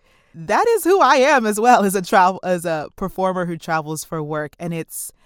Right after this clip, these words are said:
it's a different lifestyle. It's a beautiful lifestyle, but it is, it's different than going on vacation. So we're gonna,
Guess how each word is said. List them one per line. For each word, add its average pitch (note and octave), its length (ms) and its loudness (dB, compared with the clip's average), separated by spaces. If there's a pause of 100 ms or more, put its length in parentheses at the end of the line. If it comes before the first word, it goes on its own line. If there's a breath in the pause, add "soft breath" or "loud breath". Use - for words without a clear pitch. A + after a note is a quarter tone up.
(480 soft breath)
it's G#3+ 180 -2
a A#3+ 80 -4
different F3+ 460 -6
lifestyle. G3+ 520 -6
It's F#3+ 140 -10
a G#3 60 -2
beautiful E3 500 -8
lifestyle, G#3 720 -6 (300 loud breath)
but F#3+ 200 -6
it F#3 140 -4
is, A#3 420 -6
it's - 180 -12
different D#4 360 -10
than F#4 120 -12
going D4 280 -4
on C4 200 -2
vacation. D#3 680 -8
So F3 200 -8
we're G3 180 -8
gonna, G3 440 -4